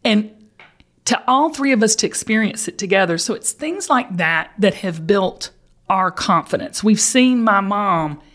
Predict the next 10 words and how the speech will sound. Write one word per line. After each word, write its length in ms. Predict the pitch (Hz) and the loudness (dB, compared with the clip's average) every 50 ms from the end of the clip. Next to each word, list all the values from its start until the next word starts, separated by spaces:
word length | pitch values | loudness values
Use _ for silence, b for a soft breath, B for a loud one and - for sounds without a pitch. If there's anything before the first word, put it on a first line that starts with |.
| b b b b | b b b b
even 320 | - 247 254 262 220 269 240 | 2 4 4 4 4 0 0
in 120 | - 214 208 | 2 0 0
situations 1080 | - - 208 - - 185 180 180 190 185 185 175 - - 151 139 139 143 - - - - b b b b b b b b b b b b b b | 0 0 -2 0 0 0 2 2 2 2 2 2 0 0 0 -2 -2 -4 -8 -10 -10 -12 b b b b b b b b b b b b b b
where, 500 | 196 202 190 185 180 170 165 160 160 b b b b b b b b b | 4 4 4 4 2 2 0 0 -2 b b b b b b b b b
I 80 | 196 208 | 0 2
remember 300 | 208 214 220 214 214 208 | 4 4 4 4 2 -2
when 160 | 196 190 185 | -2 -2 -2
Dad 300 | 170 190 180 180 175 170 | 0 0 2 0 0 0
got 180 | 165 156 - - | -2 -4 -4 -4
cancer, 680 | - - 269 269 277 254 - - 147 - - - - | 0 4 6 6 6 4 2 0 -2 -2 -4 -8 -10